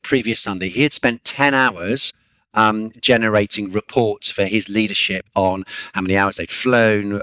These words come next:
uh, what type of operations they'd flown, day, night, and all the rest of it. Um, we went through Centric, and I said, "Okay, what report do you wanna run?" Uh, um, I think it took us about twenty-five <laughs> seconds to run the report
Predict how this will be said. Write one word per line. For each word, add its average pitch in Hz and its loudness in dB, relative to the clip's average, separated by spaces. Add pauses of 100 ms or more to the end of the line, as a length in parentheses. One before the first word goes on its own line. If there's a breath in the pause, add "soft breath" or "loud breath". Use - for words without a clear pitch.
uh, 92 -2
what 101 -4 (140)
type 104 -4
of 95 -8
operations 95 -2
they'd 90 0
flown, 90 -2
day, 90 -2
night, 87 -6
and 87 -16
all 85 -8
the 87 -2
rest 92 -4
of - -12
it. - -8 (380 loud breath)
Um, 92 0 (100)
we 110 2
went 107 4
through 92 -10
Centric, 90 -4
and 92 -6
I 90 -6
said, 87 -6
"Okay, 98 -2
what 107 -4
report 107 -4
do 107 -6
you 104 -4
wanna 107 0
run?" 110 0
Uh, 101 -4 (400)
um, 101 -4
I - -10
think 135 -2
it - -4
took - -8
us 101 -8
about 107 0
twenty-five 104 -4
<laughs> - -
seconds - -6 (360)
to 104 0
run 101 2
the 95 -6
report 92 -6